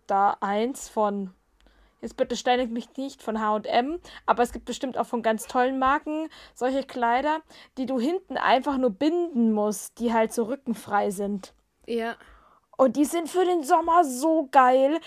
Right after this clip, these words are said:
Speaker 1: weil wo schwitzt du im Sommer am meisten? Also klar unter den Achseln, aber da sind, bis, sind die meisten Kleider ja eh frei und dann am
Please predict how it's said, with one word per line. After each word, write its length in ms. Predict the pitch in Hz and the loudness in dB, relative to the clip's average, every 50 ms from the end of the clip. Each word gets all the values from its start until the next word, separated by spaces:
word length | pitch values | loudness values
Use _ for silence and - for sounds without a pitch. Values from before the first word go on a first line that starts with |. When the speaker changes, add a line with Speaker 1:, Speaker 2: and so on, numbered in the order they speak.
| - - - | -12 -20 -18
Speaker 1:
weil 640 | - - 220 208 262 294 285 269 269 277 302 339 359 - - - - - _ _ _ _ _ - | -14 -14 -4 2 4 6 6 8 8 6 6 4 0 -4 -6 -14 -20 -20 _ _ _ _ _ -8
wo 260 | 240 226 269 302 311 285 277 - - | -2 2 4 4 4 2 -2 -8 -10
schwitzt 400 | - - 233 262 285 - - - | -8 0 0 0 0 0 -2 -4
du 40 | 320 | -2
im 180 | - - 294 285 | 0 0 0 4
Sommer 400 | 247 277 285 294 302 302 294 277 | 4 4 6 6 6 8 8 8
am 140 | - 240 | 6 6
meisten? 540 | 233 226 220 226 254 302 - - - 320 330 | 6 6 6 6 4 2 0 -6 -6 -4 0
Also 200 | 294 247 226 208 | 2 2 2 0
klar 280 | 208 - 247 247 254 285 | -2 2 6 8 8 8
unter 140 | 302 277 247 | 6 2 -2
den 140 | 226 208 | -4 0
Achseln, 400 | - - 285 - - - 381 349 | 0 0 0 0 -2 -6 -2 0
aber 180 | 294 240 214 226 | 2 2 2 2
da 80 | 214 220 | 2 0
sind, 280 | 202 220 226 - - _ | -2 -4 -6 -8 -6 _
bis, 200 | 247 233 - - | -8 -8 -8 -8
sind 140 | - 240 214 | -8 -6 -4
die 60 | 233 | 0
meisten 320 | 220 208 220 220 - 226 | 2 2 2 0 -2 -8
Kleider 240 | - - 226 220 214 | -6 -4 -2 -2 0
ja 140 | 214 208 202 | 0 -2 -2
eh 240 | - - 220 240 269 | -2 -2 -4 -4 -4
frei 340 | - - - 262 277 285 320 381 370 - - | -6 -6 0 2 4 4 4 4 2 0 -2
und 240 | 262 277 262 - | -4 -4 -2 2
dann 240 | 262 240 254 285 - | 4 4 4 4 2
am 400 | - - 233 247 262 285 311 311 | 2 2 4 4 4 2 -4 -8